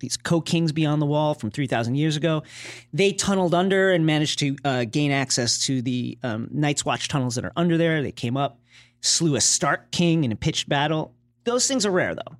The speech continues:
Before Mance, there was Raymond Redbeard. This is about eighty years before the events of the show. Uh, he came over and was finally defeated at Long Lake b-, by a force of Starks and Umbers. Um, and now we have Mance Rayder, who's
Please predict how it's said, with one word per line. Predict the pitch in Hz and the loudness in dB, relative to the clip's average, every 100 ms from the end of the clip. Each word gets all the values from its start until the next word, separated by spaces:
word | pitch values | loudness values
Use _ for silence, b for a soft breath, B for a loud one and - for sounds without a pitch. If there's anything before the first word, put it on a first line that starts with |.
| - | -4
Before | 156 - - 220 214 | -4 -6 -2 0 2
Mance, | 185 175 220 226 226 - | 2 2 2 2 0 0
there | 196 | 2
was | 160 143 | 2 2
Raymond | 135 156 139 135 | 2 2 2 2
Redbeard. | 180 180 160 175 175 160 | 2 2 2 4 4 4
This | 147 | 0
is | 127 | 0
about | 131 110 - - | 0 0 -2 0
eighty | 165 170 | 2 4
years | 165 160 160 170 170 | 2 2 2 4 2
before | 151 151 175 | 0 0 0
the | 160 160 | 2 2
events | 156 151 | 2 0
of | 151 | -2
the | 151 | -2
show. | - 170 156 151 143 B B B B | 0 2 2 2 -2 B B B B
Uh, | 143 123 | 0 2
he | 123 175 | 0 -2
came | - 170 156 | 2 2 4
over | 156 156 151 147 147 - B B B | 2 2 2 2 0 -6 B B B
and | 131 120 123 | -2 0 2
was | 123 117 - - | 0 0 -2 -6
finally | - - - - 156 151 147 | -16 -16 -16 -4 0 2 2
defeated | 135 - 160 139 | 0 -2 0 2
at | 117 | 0
Long | 120 143 143 139 | 2 2 2 2
Lake | 156 156 - - | 0 -2 -6 -12
b-, | - - | -12 -10
by | - - 127 | -10 -2 0
a | 123 110 | 0 -2
force | 107 - 139 120 120 | -4 -2 0 0 -2
of | 90 | 0
Starks | - 156 135 - | 0 2 0 0
and | 113 | -2
Umbers. | 165 165 170 165 147 B B B B | 0 2 2 2 0 B B B B
Um, | 147 143 131 - _ _ | 0 2 0 -4 _ _
and | 127 | -2
now | 131 139 | 2 2
we | 139 | 2
have | 143 143 139 | 2 2 2
Mance | 151 151 147 - | 0 0 -2 0
Rayder, | 165 170 113 | 0 0 0
who's | 117 120 120 - | 0 -2 -2 -4